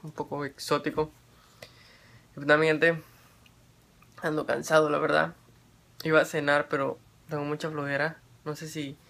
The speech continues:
cenar o irme a dormir. Lo que estoy pensando es la, la gran duda de ahorita. Cenar o irme a dormir directo. No sé, a ver qué ahorita qué hago. Pero pues, nada, mi gente, hasta aquí el video de hoy.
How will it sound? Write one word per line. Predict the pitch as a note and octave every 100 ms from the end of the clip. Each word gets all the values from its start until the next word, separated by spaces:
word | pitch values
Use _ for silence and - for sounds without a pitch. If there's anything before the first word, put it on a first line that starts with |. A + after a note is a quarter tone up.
| _ - - _ _ _ _
cenar | - C3+ C3+ D3 E3+ F3 F#3 - - -
o | C#3
irme | C3+ C#3+
a |
dormir. | C3+ C3 C3+ D3+ D3 -
Lo | D#3 C3+
que |
estoy | C3+ C#3
pensando | C3 C#3+ D3 C#3+
es | D3+
la, | D3+ D3+ D#3+ D#3+ _ _ _ _ _ - - - _ - -
la |
gran | C3+ C#3 C#3
duda | C#3+ C#3+
de |
ahorita. | C3+ C#3 C#3 D#3 - - -
Cenar | - C3+ C3 C3+
o | C#3
irme | C3+
a | C3
dormir | C3 C#3
directo. | C#3 C#3 C#3 D#3 E3+ - _ _ _
No | C#3 C3+
sé, | D3+
a | C#3+
ver | C#3 -
qué |
ahorita | C3+ C3 C3
qué | C#3
hago. | C#3+ F#3 - - - - - - _ _ _ _ _ _ _ _
Pero | - C#3
pues, | C3+ C3 C3 - - - _ _ _ _ _ _ _ _ _ _ _ -
nada, | D3 D#3+
mi | D#3+
gente, | D#3 D#3+ E3 - -
hasta | C#3+ C3
aquí |
el | C#3
video | C#3+ C#3+
de | C#3
hoy. | D3 E3+